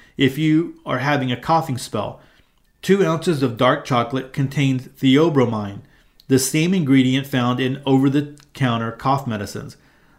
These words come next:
Theobromine relaxes the nerves that are responsible for the cough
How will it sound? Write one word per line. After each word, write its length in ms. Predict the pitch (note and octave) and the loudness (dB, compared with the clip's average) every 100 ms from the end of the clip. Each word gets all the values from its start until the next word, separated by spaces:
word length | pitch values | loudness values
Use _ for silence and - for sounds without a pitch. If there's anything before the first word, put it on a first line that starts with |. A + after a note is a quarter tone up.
| _ | _
Theobromine 800 | B2+ C3+ F3 F#3 D3 B2+ A#2 B2 | 4 6 6 4 2 0 -2 -2
relaxes 540 | B2 B2 B2 - F#3 D#3+ | 0 0 -2 -4 -6 0
the 100 | F#3+ | 2
nerves 460 | D#3+ B2+ B2+ B2 | 4 2 2 0
that 120 | B2 A#2+ | -2 -2
are 160 | A#2+ | 0
responsible 920 | A#2+ A#2+ - E3 E3 - A2 G#2+ F#2+ | 0 -2 -2 -2 -2 -2 -4 -4 -6
for 200 | - B2 | -6 -4
the 140 | B2 C3+ | -2 -2
cough 500 | - - A2 G#2+ | -6 -6 -2 -2